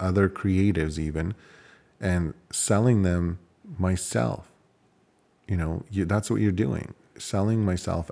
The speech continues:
as a person, as a, as another business owner who happens to be a professional photographer. Meaning, next time you need my services, you're gonna think back and think,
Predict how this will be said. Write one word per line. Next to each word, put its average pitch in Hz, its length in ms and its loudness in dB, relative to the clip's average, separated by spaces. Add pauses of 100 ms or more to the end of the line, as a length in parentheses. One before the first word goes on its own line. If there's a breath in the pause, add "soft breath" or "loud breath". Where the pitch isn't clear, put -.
as 80 260 -4
a 76 60 -6
person, 95 460 -2
as 78 200 -6
a, 76 80 -4 (120)
as 90 180 -6
another 90 400 2
business 85 360 0
owner 80 260 -2 (640 soft breath)
who 113 320 6 (220)
happens 90 460 -2
to - 120 -4
be 85 340 -6
a - 80 -6
professional - 420 -2
photographer. - 540 0 (500 soft breath)
Meaning, 82 400 2 (440)
next 98 260 2
time 135 160 4
you 110 80 6
need 104 140 6
my 87 120 4
services, 90 680 2 (460)
you're 95 140 6
gonna 117 160 6
think 92 220 2
back 82 300 -2
and 87 140 -6
think, 80 200 -6